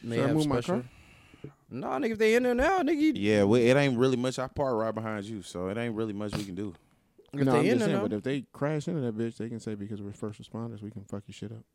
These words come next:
Speaker 1: Oh, well, yeah, t-, but, but they
Speaker 2: Too
Speaker 1: already
Speaker 2: late
Speaker 1: in
Speaker 2: now.
Speaker 1: there now.
Speaker 2: Yeah, it's too late.
Speaker 1: <laughs> Too late.
Speaker 2: Too
Speaker 1: Uh,
Speaker 2: late.
Speaker 3: Well, thanks. Sorry.
Speaker 1: <laughs> But, uh, we didn't hear
Speaker 3: It's
Speaker 1: no
Speaker 3: a good
Speaker 1: crash, so we
Speaker 3: image.
Speaker 1: good. Um, but, like, so again, if I'm, if we're kicking it, you have no obligation to me. You have no commitment to me. We just, we dating. Like, it's,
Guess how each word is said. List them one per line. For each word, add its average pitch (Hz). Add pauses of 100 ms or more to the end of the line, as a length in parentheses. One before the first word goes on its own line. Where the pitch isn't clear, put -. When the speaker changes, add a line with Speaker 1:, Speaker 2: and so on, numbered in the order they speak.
(200)
Speaker 1:
Oh, 120
well, 95
yeah, 104
t-, -
but, 104
but 104
they 123
Speaker 2:
Too 131
Speaker 1:
already 143
Speaker 2:
late 151
Speaker 1:
in 110
Speaker 2:
now. 110
Speaker 1:
there 110
now. -
Speaker 2:
Yeah, 110 (120)
it's 104
too 107
late. 101 (340)
Speaker 1:
<laughs> -
Too 330
late. 285
Speaker 2:
Too 269
Speaker 1:
Uh, 180
Speaker 2:
late. 190
Speaker 3:
Well, -
thanks. 131 (240)
Sorry. 87 (120)
Speaker 1:
<laughs> -
But, 160 (220)
uh, 143
we 190
didn't 196
hear 175
Speaker 3:
It's 151
Speaker 1:
no 131
Speaker 3:
a -
good 143
Speaker 1:
crash, 127
so 135
we 160
Speaker 3:
image. 107
Speaker 1:
good. - (360)
Um, 160 (120)
but, 156
like, 165
so 175
again, 175
if 143
I'm, 170
if 139
we're 147
kicking 190
it, 151 (120)
you 147
have 147
no 139
obligation 120
to -
me. 117
You 113
have 107
no 123
commitment 139
to 110
me. 98
We 143
just, 247
we 180
dating. 247
Like, 135
it's, 165